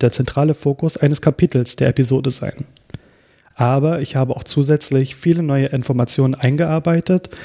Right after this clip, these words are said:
da zweitausenddreizehn mittlerweile auch ein paar Jahre her ist.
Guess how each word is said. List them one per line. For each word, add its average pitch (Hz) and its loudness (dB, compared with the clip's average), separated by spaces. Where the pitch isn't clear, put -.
da 120 2
zweitausenddreizehn 123 0
mittlerweile 127 0
auch 123 -2
ein 123 0
paar 127 2
Jahre 127 2
her 123 0
ist. - -12